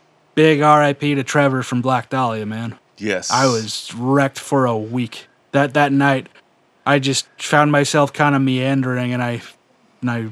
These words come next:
Speaker 1: the first band I ever saw at Epicenter, which has been closed down for seven years now, uh, was Black Dahlia, even though all I got to see was the end of Blackest Incarnation or whatever, because the line was so poorly mismanaged, and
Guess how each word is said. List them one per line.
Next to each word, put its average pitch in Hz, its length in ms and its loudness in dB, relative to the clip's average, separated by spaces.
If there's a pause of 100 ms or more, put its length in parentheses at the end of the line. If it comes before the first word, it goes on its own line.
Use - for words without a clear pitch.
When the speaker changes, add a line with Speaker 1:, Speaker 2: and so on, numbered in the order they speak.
(340)
Speaker 1:
the 117 80 -10
first 147 280 0
band 143 240 2
I 139 80 4
ever 139 160 0
saw 147 240 2
at 135 40 -2 (140)
Epicenter, 135 460 0
which 127 140 -4
has 123 100 -8
been 123 160 -6
closed 131 280 -4
down 127 200 -2
for 113 360 -8
seven 143 520 -2
years 170 240 -2
now, 180 280 2 (920)
uh, 143 480 4
was 151 160 4
Black 160 240 4
Dahlia, 143 540 2
even 190 240 6
though 196 120 6
all 190 220 6
I 190 80 4
got 190 200 2
to 185 60 -8
see 196 200 0
was 175 160 0
the 160 140 0
end 170 140 2
of 151 160 2
Blackest 160 400 2
Incarnation 143 720 0
or 127 80 0
whatever, 127 240 0
because 131 240 -4
the 127 80 -4
line 135 280 2
was 123 120 -2
so 127 140 -4
poorly 127 400 -2
mismanaged, 120 720 -6
and 110 160 -8